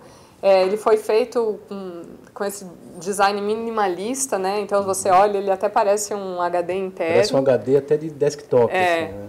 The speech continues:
Speaker 1: e dentro dele tem um H D de cinco milímetros,
Speaker 2: Uau.
Speaker 1: que é o H D também mais fino do mercado. Então, ele é todo feito de aço inoxidável,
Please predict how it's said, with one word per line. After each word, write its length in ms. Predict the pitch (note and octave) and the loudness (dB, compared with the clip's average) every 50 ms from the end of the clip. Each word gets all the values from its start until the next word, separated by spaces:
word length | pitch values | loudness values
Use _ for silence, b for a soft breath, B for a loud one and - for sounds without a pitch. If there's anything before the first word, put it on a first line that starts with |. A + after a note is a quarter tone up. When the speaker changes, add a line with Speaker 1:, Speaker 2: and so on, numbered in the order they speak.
| - - | -12 -8
Speaker 1:
e 280 | G3+ G#3 G#3+ G#3+ F#3 F3+ E3+ | -6 -4 -4 -4 -6 -2 2
dentro 480 | A#3 B3 D4+ E4+ F#4 F4+ - - A#3+ | 2 2 4 2 0 -2 -2 -4 -6
dele 480 | G#3 F#3+ G#3+ A#3 C#4 D#4 D#4+ B3+ A3 G#3+ | 2 4 6 6 6 4 0 -2 -4 -4
tem 220 | G#3+ - A3 A3+ | -2 -2 -4 -2
um 100 | A#3 A#3 | -2 -2
H 160 | A#3 A#3 A#3 A3+ | 0 0 -2 -2
D 180 | G#3 A3+ B3 | -2 -2 -4
de 220 | A3+ A#3 A#3+ A#3+ A#3 | -4 -6 -8 -8 -6
cinco 460 | - - - - D#4+ F#4 F#4 - F#4 | -6 -6 -6 -4 -2 -2 -2 0 0
milímetros, 880 | E4 D#4+ C#4 A3+ G3+ F3+ F3 E3+ E3+ E3+ - F3 E3+ E3 - - - B B B B - | 0 0 -2 -2 -2 -2 -4 -4 -6 -8 -8 -10 -10 -10 -10 -12 -14 B B B B -14
Speaker 2:
Uau. 240 | - G2+ G#2+ A2 G#2 | -10 -8 -6 -6 -8
Speaker 1:
que 160 | - - G#3+ | -4 -2 2
é 100 | G3 G3 | 4 4
o 200 | G#3 G#3+ G#3+ G#3+ | 6 6 6 6
H 200 | G#3 G#3+ G#3+ G#3+ | 6 4 2 0
D 180 | G#3+ G#3+ G#3+ G#3+ | 4 4 4 4
também 380 | G#3+ B3+ A3+ G#3+ G3+ G#3+ G#3+ A3 | 4 0 -6 -4 -4 -4 -4 -4
mais 440 | A3 G#3+ G#3 G#3+ A#3 C4 C4 - - | -2 0 0 0 0 -2 -4 -6 -8
fino 260 | - A#3 A3 A3 G#3+ | -8 -4 -4 -2 -2
do 100 | G#3+ A3 | -2 -2
mercado. 600 | A3+ A#3+ C4 C4+ C4 - E3 D#3 C#3+ D3 D3 - - B B B B B B B | -2 -2 -4 -4 -6 -8 -8 -8 -8 -8 -10 -14 -18 B B B B B B B
Então, 460 | - F#3 F#3 G#3+ G3 G3 G3+ G3 F3 - - | -16 -6 -2 2 2 2 2 2 0 -2 0
ele 180 | F#3 G3 G3+ | 0 0 2
é 60 | G3+ | 0
todo 340 | G3+ - A3+ A3+ A#3+ G#3+ A3+ | 0 2 4 4 4 2 0
feito 400 | A3 - - G3+ G#3 G#3+ - G#3 | -4 -4 -2 -2 -2 -2 -4 -6
de 260 | F3 D#3+ E3+ F#3 F#3 | -8 -4 -4 -2 2
aço 240 | F3 F3 F3+ - - G3+ | 2 2 0 0 -4 -6
inoxidável, 1040 | F#3 F3 F3 - - - F#3 E3 E3 E3+ F3 F#3+ G#3+ A#3 A#3 B3 B3+ B3+ C4 C4 | -6 -8 -8 -8 -8 -6 -2 2 6 6 8 8 8 6 6 4 2 2 2 0